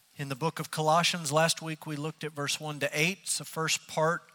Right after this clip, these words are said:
of Paul's introductory prayer for the church in Colossae. This week we continue that prayer.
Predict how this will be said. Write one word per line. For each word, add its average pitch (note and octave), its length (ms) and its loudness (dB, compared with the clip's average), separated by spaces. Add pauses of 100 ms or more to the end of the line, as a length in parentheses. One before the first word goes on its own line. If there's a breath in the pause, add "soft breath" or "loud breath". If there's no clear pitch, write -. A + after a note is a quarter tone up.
(140)
of C3+ 220 -8
Paul's D3+ 520 -2
introductory D3+ 920 -2
prayer D#3 440 -2
for D#3 140 -8
the C3+ 120 -8
church - 360 -2
in C#3+ 120 -6
Colossae. D3+ 640 2
This D3+ 280 -2
week D3+ 300 -6
we C#3 100 -8
continue E3+ 540 -2
that D3+ 240 -4
prayer. D3+ 400 -4